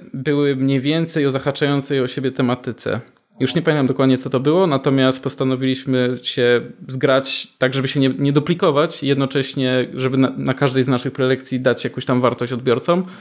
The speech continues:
I na tej zasadzie po prostu, tworząc te nasze prelekcje, spotykaliśmy się w miarę tam regularnie, żeby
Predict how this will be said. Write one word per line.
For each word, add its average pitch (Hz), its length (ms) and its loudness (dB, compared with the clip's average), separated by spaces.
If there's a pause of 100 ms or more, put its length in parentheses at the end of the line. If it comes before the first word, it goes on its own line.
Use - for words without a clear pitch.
(1040)
I 143 260 -2
na 143 140 2
tej 143 140 4
zasadzie 135 380 2
po 127 100 -8
prostu, 127 600 -2
tworząc 135 420 0
te 143 60 0
nasze 123 220 0
prelekcje, 135 420 0
spotykaliśmy 127 560 -2
się 131 140 -4
w 127 140 -6
miarę 120 180 0
tam 123 160 -2
regularnie, 127 480 0
żeby 117 360 -2